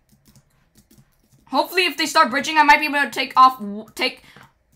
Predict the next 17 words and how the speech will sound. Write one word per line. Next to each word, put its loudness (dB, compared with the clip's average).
Oh, 0
oh, 2
they 0
know 2
I'm 6
here. -2
There's, 0
uh, 6
there's 2
three 4
people. -2
Get 4
him, 2
get 2
him, 0
go, 2
go. -2